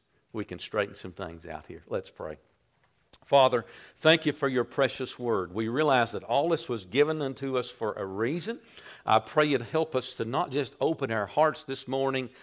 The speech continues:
but that we'd get our minds in gear, that we might grasp these eternal heavenly concepts. We praise you for your word.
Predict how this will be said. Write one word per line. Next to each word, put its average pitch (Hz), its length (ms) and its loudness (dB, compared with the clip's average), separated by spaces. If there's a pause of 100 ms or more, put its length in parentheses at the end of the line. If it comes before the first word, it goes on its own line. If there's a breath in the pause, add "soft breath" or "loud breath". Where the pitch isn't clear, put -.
(260 loud breath)
but 135 180 4
that 127 200 6
we'd 120 180 -2
get 139 120 2
our 120 140 4
minds 117 500 2
in 92 160 -8
gear, 98 300 -4
that 104 180 -2
we 139 100 -2
might 113 360 -2
grasp 127 640 0
these 117 460 -2
eternal 123 580 -4 (140 soft breath)
heavenly 107 500 -2
concepts. 95 800 -6
We 110 120 0
praise 208 460 0
you 160 60 0
for 151 180 0
your 127 180 4
word. 101 380 4